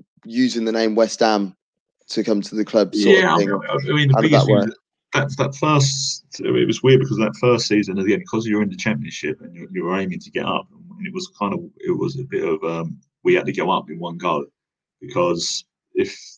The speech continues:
Speaker 2: we didn't get promoted that year, the budget was gonna be severely cut again. So it
Speaker 1: Yeah.
Speaker 2: was really all or nothing. We had to get promoted. Or, or when you're trying to recruit players, again, you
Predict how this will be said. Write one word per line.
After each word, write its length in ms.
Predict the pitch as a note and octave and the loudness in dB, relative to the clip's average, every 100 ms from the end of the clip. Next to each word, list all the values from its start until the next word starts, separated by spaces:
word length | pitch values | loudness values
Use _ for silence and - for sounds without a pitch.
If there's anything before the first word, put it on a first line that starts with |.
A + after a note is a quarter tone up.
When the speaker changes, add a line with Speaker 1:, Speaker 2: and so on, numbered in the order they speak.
| _ | _
Speaker 2:
we 60 | F#2 | 0
didn't 140 | G2 | 0
get 120 | G2+ | -2
promoted 320 | F#2+ F#2 D#2 E2 | -4 -2 0 0
that 120 | D2+ | 0
year, 220 | F2+ E2 | 2 0
the 100 | - E2+ | 0 -4
budget 260 | D2+ C#2+ | -4 -4
was 140 | - - | -10 -12
gonna 180 | E3 E3 | -14 -8
be 320 | D#3+ D#3 D3 - | -6 -4 -6 -8
severely 720 | - D#3 F#3 F2 D#2+ D2+ - - - _ _ | -10 0 2 2 0 -4 -8 -16 -20 _ _
cut 140 | F#2+ - | -4 -4
again. 340 | - C#2+ C#2+ | -6 -8 -8
So 160 | C2+ D#2 | -8 -6
it 160 | C#2+ - | -6 -2
Speaker 1:
Yeah. 180 | A#2+ G#2+ | 4 4
Speaker 2:
was 100 | F#2 | 4
really 320 | A2 F#2+ F#2+ | 4 6 4
all 380 | F2+ G2 A2 G#2+ | 2 4 6 6
or 60 | F#2 | 4
nothing. 300 | G2+ - C#2+ C2+ | 0 -4 -10 -6
We 80 | |
had 120 | C#3 - | -6 -6
to 60 | |
get 160 | - - | -12 -14
promoted. 400 | E3+ - D2+ D2 | -8 -6 -4 -6
Or, 240 | - E2 - _ - | -10 -14 -14 _ -10
or 200 | C3 - - _ - | -8 -8 -12 _ -2
when 180 | G#2+ | 0
you're 140 | G2+ F#2+ | 4 2
trying 200 | - G#2 | 2 0
to 80 | F#2 | 0
recruit 380 | F2+ F#2 E2+ | 0 0 -2
players, 560 | - F#2+ E2 D#2 - - _ _ _ - _ _ _ - | -2 -6 -6 -8 -10 -12 _ _ _ -20 _ _ _ -12
again, 300 | F#2+ A#2 F#2+ | -4 -2 -2
you 140 | F#2+ | -4